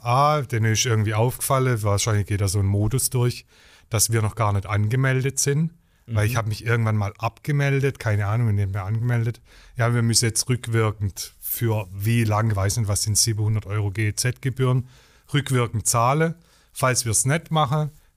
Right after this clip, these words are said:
Speaker 1: greifen die's nochmal anders auf und es könnte sein, dass wir noch länger rückwirkend zahlen müssen. Also die haben in diesem Schreiben schon gedroht, wenn man dem widerspricht,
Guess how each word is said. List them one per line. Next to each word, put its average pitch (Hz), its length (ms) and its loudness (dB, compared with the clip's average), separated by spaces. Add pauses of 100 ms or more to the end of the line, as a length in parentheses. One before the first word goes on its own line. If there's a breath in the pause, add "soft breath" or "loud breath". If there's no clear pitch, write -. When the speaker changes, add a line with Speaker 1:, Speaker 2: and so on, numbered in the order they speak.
Speaker 1:
greifen 117 400 2
die's 110 200 2
nochmal 107 280 2
anders 120 400 0
auf 120 320 -2
und 123 160 -2
es 107 120 0
könnte 107 300 -2
sein, 104 260 0
dass 104 220 -2
wir 110 120 0
noch 104 280 0
länger 104 340 0
rückwirkend 90 540 -6
zahlen 90 320 -4
müssen. 90 160 -6
Also 98 220 -6
die 107 160 2
haben 113 180 0 (260 loud breath)
in 123 140 -2
diesem 117 240 2
Schreiben 110 420 2
schon 113 240 0
gedroht, 110 600 -2 (400 soft breath)
wenn 117 180 0
man 113 80 0
dem 110 220 0
widerspricht, 120 760 -2